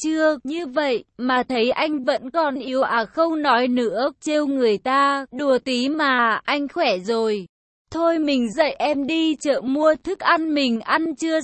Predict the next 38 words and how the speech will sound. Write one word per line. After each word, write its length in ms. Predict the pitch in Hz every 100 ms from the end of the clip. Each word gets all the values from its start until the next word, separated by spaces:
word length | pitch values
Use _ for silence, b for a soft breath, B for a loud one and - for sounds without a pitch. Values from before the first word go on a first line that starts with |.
| -
xong 280 | 320 302 285
còn 280 | 269 254
lên 360 | 240 277 330 320 -
thư 180 | 320
viện 280 | 254 262 240 -
em 320 | 262 269 269
nhé. 480 | 262 226 220 254 311
Dạ, 420 | 214 277 277 254 -
nhưng 300 | 269 311 285
anh 360 | 226 302 277 262
nhắm 280 | 247 254
mắt 160 | 302 370 _
vào 380 | 226 247 233 220
đi, 460 | 214 277 294 277 -
không 300 | 339 339 294
được 220 | 262 -
nhìn 340 | 262 285 254
em 420 | 247 269 320 320 302
ngại 280 | 262 196 226
lắm. 500 | 240 214 226 277 320
Ừ, 160 | 277 262
anh 340 | - 294 285
nhắm 280 | 285 240 269
mắt 160 | 349 - 226
vào 260 | 233 220
đây, 420 | 208 285 311 311 -
hắn 400 | 220 220 233 269
nhắm 340 | 254 240 254
mắt 160 | 294 - 262
vào. 460 | 254 226 214 180 - _ _ _
Cô 200 | 330 339
vơ 260 | 269 311 320
vội 340 | 240 285 254 226
đám 260 | 254 247 262
quần 300 | 277 240 226
áo 320 | 214 214 226 220
và 140 | 254
chạy 280 | 220 277